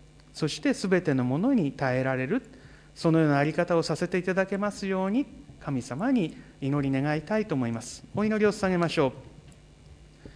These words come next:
ご在天の父なる神様、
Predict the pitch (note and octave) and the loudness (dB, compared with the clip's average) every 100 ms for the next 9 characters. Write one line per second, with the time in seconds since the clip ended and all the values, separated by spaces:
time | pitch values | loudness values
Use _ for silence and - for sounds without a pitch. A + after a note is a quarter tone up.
0 | - - - - - - - - - - | -20 -20 -20 -20 -20 -20 -20 -20 -20 -20
1 | - - - - - - D#3 E3 D#3 E3 | -20 -20 -20 -20 -10 0 4 4 6 4
2 | D#3 D3+ - F3+ D3 C#3 D#3+ D3 - C3 | 4 0 0 4 6 4 2 2 0 0
3 | D3 | -2